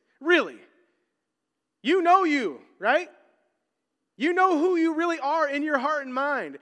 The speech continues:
And we all know that we're not as good as we often make ourselves out to be. So who are we to create categories and,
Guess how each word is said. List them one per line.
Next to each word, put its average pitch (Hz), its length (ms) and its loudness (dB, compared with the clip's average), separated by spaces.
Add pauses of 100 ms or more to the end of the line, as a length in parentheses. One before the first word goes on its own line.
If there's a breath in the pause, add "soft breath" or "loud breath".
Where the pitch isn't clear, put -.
(160 loud breath)
And 262 100 -2
we 330 100 0
all 349 300 4
know 277 240 2
that 277 140 -6
we're 302 140 -2
not 339 200 2
as 254 160 -6
good 311 220 -8
as 247 100 -8
we 277 120 -10
often 277 400 -4
make 269 200 -2
ourselves 254 420 -2
out 277 200 -2
to 254 80 -14
be. 165 260 -12 (840)
So 311 200 0
who 359 140 2
are 370 160 8
we 349 260 2
to 294 140 -8
create 277 540 -6
categories 254 760 -2
and, 226 140 -6